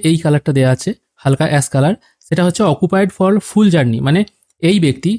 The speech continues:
সিক্সটিন সাইড আপার সিটে যে যাত্রী আছেন তিনি ফুল জার্নি করবেন, মানে ট্রেন যেখান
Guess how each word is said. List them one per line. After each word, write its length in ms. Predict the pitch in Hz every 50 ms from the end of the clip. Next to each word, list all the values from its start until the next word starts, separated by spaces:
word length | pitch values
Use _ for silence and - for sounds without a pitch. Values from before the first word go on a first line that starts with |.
| - - _ -
সিক্সটিন 320 | 185 175 - - - 214 214 -
সাইড 180 | 175 151 151 156 156
আপার 120 | - 180 -
সিটে 200 | - 165 - 180 202 - - - 135
যে 80 | 135 143 131 123
যাত্রী 280 | 127 127 123 - - 151 143 127
আছেন 160 | 120 - 160 202 - _ _ _ _ _ _ -
তিনি 140 | 170 180 220 226 226
ফুল 180 | - - 226 240 214
জার্নি 220 | 190 165 151 139 131 -
করবেন, 200 | 131 120 120 120 120 131
মানে 120 | 143 160 160 -
ট্রেন 180 | - 165 175 190 190 160
যেখান 180 | 151 143 151